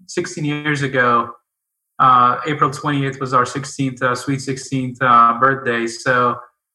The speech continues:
we've been blessed to have a great team, great leadership team, great people. And I think you brought up a point of, uh, the challenges that people have seen over the last couple months. I'll s-, start with that. I think the world has changed.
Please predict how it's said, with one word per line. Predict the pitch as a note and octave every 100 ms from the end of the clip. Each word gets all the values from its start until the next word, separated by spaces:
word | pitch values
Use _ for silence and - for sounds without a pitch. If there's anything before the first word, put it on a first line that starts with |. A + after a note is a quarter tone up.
| _
we've | E3 E3+
been | E3+ D3+
blessed | C#3+ D3+ D#3 D#3+ - -
to |
have | D#3+ C#3 C#3 C#3
a | C3+
great | C3 C#3 D3 C#3+
team, | - D#3 D3+ D3+ C#3 D3 _
great | C#3+ C#3+ C#3 C#3+ - A#2
leadership | C#3+ D3 D3 D3 C#3 D3 C#3+
team, | - C#3+
great | C3+ C3+ C3+ -
people. | D#3 C#3+ C3 B2 A#2+ - _ _ _ _
And | D3
I |
think | C#3+ E3
you | D#3+
brought | C#3 D#3 D#3+ D3
up | C3+
a |
point | - D3 C#3
of, | C3+ C3
uh, | C#3 C3 C3 C3
the | B2
challenges | - D3+ C#3+ C3+ C3 B2+
that | B2+
people | C#3 C3 C3
have | B2+
seen | - C#3 C3+
over | C3 B2+ B2
the | B2
last | B2 B2 B2 - -
couple | B2 -
months. | B2 B2 A#2+ A#2 A#2
I'll | C3
s-, | C#3+ - _ _ -
start | F3+ F3
with | C3+ B2
that. | C3 C3 B2+ B2
I |
think | B2+ C#3+ C#3 C3+ _ _ -
the | C3
world | D3+ D#3+ C3+
has | C3 -
changed. | - C3+ D3 F3 E3+ -